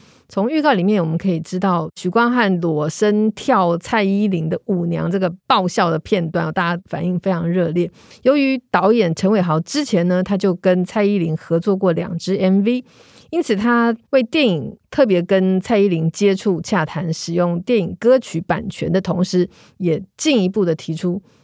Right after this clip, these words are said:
希望可以邀请蔡依林来演唱主题曲。当然，邀请蔡依林演唱主题曲一定要有M V，而且M V无论在内容、卡司、规格都要跟电影相呼应，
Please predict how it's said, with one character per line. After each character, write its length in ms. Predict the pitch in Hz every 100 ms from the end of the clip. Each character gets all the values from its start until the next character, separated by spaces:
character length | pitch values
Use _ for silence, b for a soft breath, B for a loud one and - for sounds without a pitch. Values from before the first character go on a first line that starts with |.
| b
希 180 | - 220
望 220 | 226 190
可 100 | 180
以 160 | 170 151
邀 220 | 170 170
请 340 | - 165 160 -
蔡 200 | - 180
依 80 | 170
林 160 | 165
来 100 | 151
演 220 | 156 156
唱 260 | 170 175 175
主 140 | -
题 200 | - 151
曲。 240 | 160 175 - b b b _
当 120 | 302
然， 280 | 302 220 208
邀 180 | 233 247
请 240 | - 170
蔡 200 | 160 247
依 100 | 247
林 200 | 190 170
演 140 | 175 -
唱 320 | 196 170 165
主 140 | 151
题 180 | - 170
曲 260 | - 170 -
一 80 | 185
定 240 | 180 214 185
要 240 | 185 170
有 260 | - - - 180
M 200 | 196 202
V， 240 | 226 240 b b b -
而 80 | 220
且 220 | 202 - _
M 220 | 233 240
V 240 | 247 247 - _
无 140 | 185 220
论 180 | 254
在 280 | 208 196 170 -
内 220 | 220 254 185
容、 300 | 165 160 190
卡 260 | - 156
司、 320 | 160 202 226 -
规 220 | - 208
格 320 | 202 160 156 -
都 100 | -
要 140 | 180 170
跟 240 | 175 170
电 200 | 190 247
影 200 | 175 196
相 200 | - 185
呼 200 | 196 247
应， 160 | 262